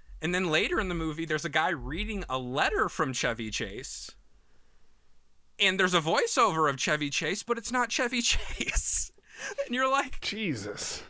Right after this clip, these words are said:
Speaker 1: This, like, is just like, why did you even get the guy? <laughs>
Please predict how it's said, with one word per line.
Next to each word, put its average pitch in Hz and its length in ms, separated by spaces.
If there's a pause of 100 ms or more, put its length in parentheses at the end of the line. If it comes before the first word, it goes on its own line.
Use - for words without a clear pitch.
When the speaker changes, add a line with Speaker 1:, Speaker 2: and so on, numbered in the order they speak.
(100)
Speaker 1:
This, 302 240
like, - 280
is - 180
just - 280
like, - 240 (160)
why 220 340
did 349 120
you 220 80
even 147 420
get 143 320
the 392 80
guy? - 600 (300)
<laughs> - 80